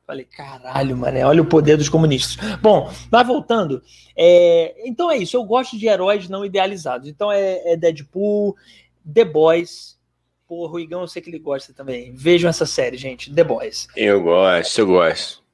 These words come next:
Speaker 1: É sobre heróis não idealizados. Ali, pra mim, eu gosto de todos os heróis dali. Até o Capitão, como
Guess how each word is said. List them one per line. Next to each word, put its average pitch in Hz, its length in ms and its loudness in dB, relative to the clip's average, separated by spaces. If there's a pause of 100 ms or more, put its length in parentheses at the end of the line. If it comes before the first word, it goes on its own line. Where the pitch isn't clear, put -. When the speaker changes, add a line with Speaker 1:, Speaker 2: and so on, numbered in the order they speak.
(500)
Speaker 1:
É 175 80 0
sobre 254 340 4
heróis 214 300 4
não 233 100 -2
idealizados. 208 720 -4
Ali, 214 280 0
pra 311 160 -8
mim, 254 100 -8
eu 262 60 -4
gosto 233 180 0
de 214 60 -14
todos 277 180 -6
os 247 80 -4
heróis 220 240 -2
dali. 202 140 -2
Até 175 200 -2
o 285 80 0
Capitão, 269 380 -2
como 196 400 -4